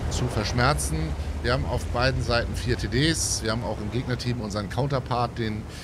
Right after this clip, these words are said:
T hundertdrei. Also eine relativ ähnliche Verteilung. Und, ähm, wie gesagt,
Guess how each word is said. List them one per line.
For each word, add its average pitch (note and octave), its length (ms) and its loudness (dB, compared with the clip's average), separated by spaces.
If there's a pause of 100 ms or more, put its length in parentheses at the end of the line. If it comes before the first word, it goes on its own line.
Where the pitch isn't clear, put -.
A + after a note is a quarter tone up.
(260)
T C3+ 160 2
hundertdrei. A#2+ 560 6
Also C#3 200 2
eine D#3+ 260 2
relativ F3+ 720 2
ähnliche D3 460 -2
Verteilung. D#3+ 600 6 (460)
Und, D3+ 400 0 (100)
ähm, B2+ 340 4 (180)
wie B2+ 80 0
gesagt, B2 340 0